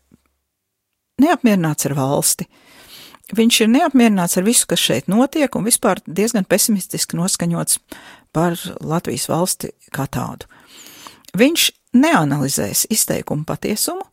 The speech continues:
bet pieņems šo tekstu par patiesu, jo tas apstiprina viņa negatīvo pozīciju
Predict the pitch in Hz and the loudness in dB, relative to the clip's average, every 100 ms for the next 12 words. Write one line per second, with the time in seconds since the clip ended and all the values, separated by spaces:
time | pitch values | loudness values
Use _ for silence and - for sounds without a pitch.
0 | _ _ _ - 202 311 - 160 160 202 | _ _ _ -4 2 2 0 -2 0 0
1 | 330 - - - - 170 180 - _ _ | 0 -2 -4 -10 -4 -2 -2 -6 _ _
2 | _ - _ - 185 - - - 143 139 | _ -20 _ -2 -2 -4 -10 -6 -6 -6
3 | - _ - 175 - 269 349 - - _ | -12 _ -4 -4 -2 0 0 -2 -6 _
4 | _ _ _ - 240 320 240 - 277 - | _ _ _ 0 0 2 0 2 0 0
5 | 370 - 240 196 254 339 220 262 - 170 | -2 2 2 2 0 2 2 2 2 0
6 | 151 147 175 233 302 - 403 | 0 0 0 0 0 2 0